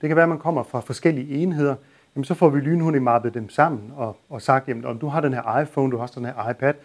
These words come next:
og du har den her computer." Og så har vi bridget dig til en enhed. Og så kan vi følge din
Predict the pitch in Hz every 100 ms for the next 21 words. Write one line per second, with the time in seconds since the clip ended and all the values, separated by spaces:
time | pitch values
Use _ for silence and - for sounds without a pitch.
0 | _ _ 131 113 127 135 117 120 - 104
1 | 127 123 127 - _ _ - - 151 185
2 | 165 - - 175 170 135 120 113 170 175
3 | 151 117 139 131 113 _ _ _ 170 196
4 | 202 165 - 196 226 156 135 113